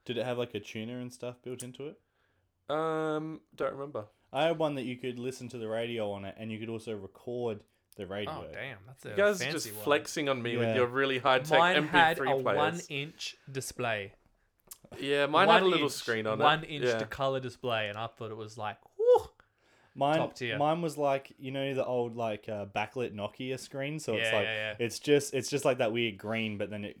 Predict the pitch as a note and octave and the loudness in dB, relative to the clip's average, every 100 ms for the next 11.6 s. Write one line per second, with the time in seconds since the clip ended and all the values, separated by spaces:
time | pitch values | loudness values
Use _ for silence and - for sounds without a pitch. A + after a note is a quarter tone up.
0 | - - G2+ G#2 - G#2+ G#2+ G2 G2+ E2+ | -18 -12 -10 -10 -8 -8 -6 -6 -6 -6
1 | F#2 - G2+ F#2 - - G2 G#2 G2+ G#2 | -6 -6 -8 -8 -10 -10 -8 -6 -6 -6
2 | G2 - - G#2+ F#2 G2+ G2+ F#2 F#2+ - | -8 -12 -18 -18 -16 -14 -14 -14 -14 -2
3 | D#3+ F3 A#3+ - C4 G3+ F#3+ D3+ B2 C3+ | -2 0 -4 -4 -4 -2 -2 4 6 8
4 | C#3 A#2 A2 G#2+ G#2 A2 G#2+ A2 G#2+ G#2 | 8 6 2 0 2 2 2 0 0 -6
5 | - G#2+ G#2+ G#2 G2 G2+ _ _ D3 - | -6 -2 0 0 -4 -10 _ _ -10 -4
6 | B2 A2+ A#2 A#2 G#2+ G2+ - G#2+ - G#2 | 0 0 0 0 -2 -4 -4 -6 -4 -10
7 | F#2 - G2 F#2+ F#2+ F#2+ - F2+ G2+ - | -8 -6 -2 -2 -2 -4 -6 -6 -6 -6
8 | G#2 G2 G2 G2+ A2+ A#2 A#2 A2+ A#2+ A#2+ | -4 -2 -4 -4 -6 -4 -8 -10 -10 -8
9 | A#2+ A#2 A#2 C#3+ D3+ C3 B2 - B2 A#2 | -8 -8 -2 -2 0 -4 -4 0 0 0
10 | A2+ A#2 - C#3 A#2 F#2 A#2 G#2+ G#2+ - | 0 0 -2 -4 -2 -4 -6 -6 -6 -2
11 | B2+ C3 C3 C#3+ G#3 | -2 -2 -6 -4 -4